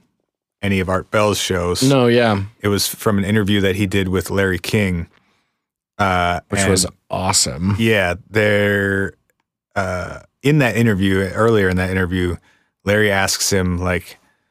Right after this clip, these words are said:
Speaker 1: "Have you always been interested in the topics that you talk about, like ghosts and aliens and all this stuff?"
Speaker 2: Right.
Speaker 1: Time travel, or, like, "How did you get to this point?" And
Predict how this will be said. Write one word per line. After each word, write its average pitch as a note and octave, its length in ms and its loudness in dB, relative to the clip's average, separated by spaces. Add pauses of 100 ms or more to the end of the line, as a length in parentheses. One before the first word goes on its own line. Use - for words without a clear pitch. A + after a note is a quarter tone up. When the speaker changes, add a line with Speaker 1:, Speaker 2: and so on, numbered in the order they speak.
(880)
Speaker 1:
"Have G#2+ 160 -2
you G#2+ 140 2
always A#2 320 4
been G#2 160 0
interested C3 500 2
in B2 600 2
the G2+ 100 2
topics D#3 420 0
that D#3+ 80 2
you D3+ 80 0
talk D#3+ 240 0
about, D#3 260 2
like F2 140 0
ghosts G#2 380 -2
and F#2 80 -6
aliens G2+ 520 0
and F2 300 0
all F#2 160 2
this F#2 260 -2 (220)
stuff?" - 560 -2
Speaker 2:
Right. G#2 340 2 (220)
Speaker 1:
Time G2+ 220 -2
travel, G2 480 -2 (580)
or, G2+ 420 4
like, F#2 260 0
"How G#2 180 -2
did G#2+ 180 0
you F#2+ 200 -2
get G#2 300 -2
to F#2+ 120 -2
this F2+ 160 -2
point?" F2+ 340 -6 (1040)
And G2+ 640 0